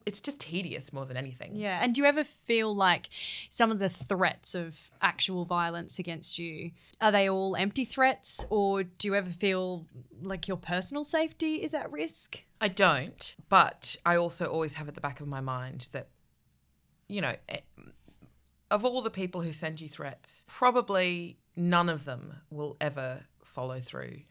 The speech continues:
Speaker 1: on them.
Speaker 2: Mm.
Speaker 1: But all it takes is one person who is angry enough and, you know, consumed enough by their own rage and sense that you're the reason that their life is the way that it is.
Speaker 2: Mm.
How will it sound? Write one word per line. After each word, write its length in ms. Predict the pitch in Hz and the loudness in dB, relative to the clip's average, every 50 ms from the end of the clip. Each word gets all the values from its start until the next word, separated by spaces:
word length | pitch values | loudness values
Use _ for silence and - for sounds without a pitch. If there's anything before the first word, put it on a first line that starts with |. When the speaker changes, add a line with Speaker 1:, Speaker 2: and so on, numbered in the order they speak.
| _ _ - | _ _ -12
Speaker 1:
on 140 | 139 135 | -10 -10
them. 260 | 127 123 - - - - - _ _ _ _ - | -10 -10 -12 -14 -18 -20 -20 _ _ _ _ -8
Speaker 2:
Mm. 300 | 202 196 185 180 170 165 180 175 - | -6 -4 -4 -4 -6 -8 -10 -4 2
Speaker 1:
But 120 | 185 190 | 2 4
all 200 | 202 214 226 240 | 6 4 4 2
it 80 | 226 - | 0 -2
takes 280 | - 196 175 - - | -2 -2 -2 -2 -2
is 120 | 180 156 160 | -6 -6 -4
one 300 | 170 170 165 165 170 170 | -2 -2 0 0 -2 -4
person 680 | 156 156 151 147 143 123 - 131 127 - - - - - _ _ _ _ _ _ - | -8 -6 -6 -6 -6 -8 -8 -10 -12 -14 -14 -16 -18 -20 _ _ _ _ _ _ -6
who 200 | 160 160 156 151 | -4 -2 -2 -2
is 160 | 143 147 - | -2 -4 -2
angry 400 | 156 165 170 180 175 170 165 156 | -2 -2 0 0 0 0 0 0
enough 580 | 156 151 147 139 143 139 120 - - - - - _ - | 0 -2 -2 -4 -4 -6 -6 -12 -16 -20 -20 -18 _ -10
and, 480 | 139 135 135 135 139 135 139 - - - - _ _ _ _ _ - | -8 -8 -8 -8 -10 -10 -8 -8 -10 -10 -12 _ _ _ _ _ -14
you 140 | - 156 143 | -12 -10 -8
know, 200 | 135 135 135 135 123 151 147 - | -8 -8 -8 -10 -10 -12 -12 -8
consumed 800 | - 165 165 - - - - 180 180 180 180 175 175 170 160 - | -2 0 2 2 2 2 2 2 2 2 2 2 0 -2 -4 -4
enough 380 | - 160 156 156 151 127 - | -4 -2 -2 -2 -2 -2 -2
by 160 | - 147 143 139 | -2 0 0 0
their 180 | 143 143 143 143 | 0 -2 -2 -2
own 200 | 143 143 143 143 | -4 -4 -6 -4
rage 800 | 139 139 139 139 139 139 143 139 131 - - - - - - _ - | -4 -4 -4 -4 -6 -6 -8 -10 -8 -6 -6 -6 -6 -8 -10 _ -8
and 260 | 143 139 139 139 139 | -8 -6 -6 -8 -6
sense 480 | - - - - - 160 151 143 - - | -4 -2 -2 0 0 0 -2 -2 -4 -6
that 180 | - - 147 143 | -6 -6 -8 -6
you're 380 | 143 143 147 147 147 143 143 | -4 -2 0 0 0 0 -2
the 120 | 139 147 131 | -4 -4 -6
reason 360 | 135 131 127 131 127 139 135 | -4 -6 -6 -6 -6 -6 -8
that 100 | 127 123 | -8 -8
their 140 | - 131 127 | -8 -6 -6
life 300 | 127 123 120 123 123 - | -6 -6 -6 -8 -8 -10
is 120 | 135 123 | -14 -12
the 80 | - 127 | -10 -10
way 140 | 120 123 131 | -8 -8 -8
that 180 | 135 131 127 | -10 -10 -10
it 160 | 127 127 123 127 | -10 -10 -10 -12
is. 460 | - - - - - 208 220 214 202 | -12 -14 -14 -10 -6 -4 -2 -2 -2
Speaker 2:
Mm. 180 | 190 180 175 | -2 -2 -2